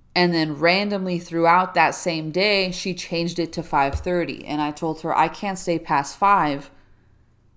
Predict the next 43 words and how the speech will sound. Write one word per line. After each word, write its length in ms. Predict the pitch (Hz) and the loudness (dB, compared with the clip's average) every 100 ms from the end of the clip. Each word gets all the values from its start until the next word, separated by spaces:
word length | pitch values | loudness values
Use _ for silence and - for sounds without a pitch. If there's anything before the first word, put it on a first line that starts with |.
| _ - _ _ - _ _ 160 | _ -20 _ _ -20 _ _ 2
I 120 | 165 | 4
have 240 | 160 151 | 4 0
school." 480 | - 190 160 - - _ - _ _ - _ - - | -2 -4 -4 -4 -12 _ -20 _ _ -20 _ -12 -4
And 100 | 180 | -2
so 120 | 180 | -2
she 100 | 165 | 2
had 180 | 175 170 | 2 2
to 80 | - | -2
change 220 | 165 151 | -6 -6
the 60 | 147 | -6
schedule. 440 | - 139 131 127 | -6 -6 -6 -6
But 420 | 143 247 254 180 | 6 8 8 6
here's 260 | 214 220 196 | 0 -4 0
my 180 | 190 185 | 0 0
problem 580 | - 220 247 214 190 151 | 4 8 10 8 2 -4
with 160 | 139 | -6
that. 260 | 123 98 - | -6 -6 -6
You 320 | 175 277 320 | 0 2 2
just 320 | 269 269 269 | 2 2 0
told 340 | - 285 294 247 | 0 2 2 0
me 320 | 180 156 175 - - - - | -4 -8 -10 -16 -20 -16 -10
if 160 | 180 | -6
your 80 | - | -4
schedule's 420 | - 220 208 208 | -2 -2 0 -2
from 140 | 202 190 | -4 -6
this 200 | 208 - | -6 -4
time 180 | 196 185 | -4 -4
to 100 | 202 | -4
this 160 | 269 | -4
time, 240 | - 202 180 | -4 -4 -4
you're 120 | 170 | -6
committed 380 | 185 180 175 175 | -6 -4 -4 -4
to 60 | |
be 140 | 156 208 | -6 -8
here 240 | 190 165 | -6 -4
and 140 | 156 156 | -4 -4
we'll 100 | 156 | -4
fill 220 | 165 160 | -4 -6
the 80 | 147 | -6
time 220 | 151 151 | -6 -4
however 340 | 147 147 139 131 | -2 -4 -6 -10
we 180 | 131 139 | -10 -8
want. 380 | 135 170 147 | -2 -2 -2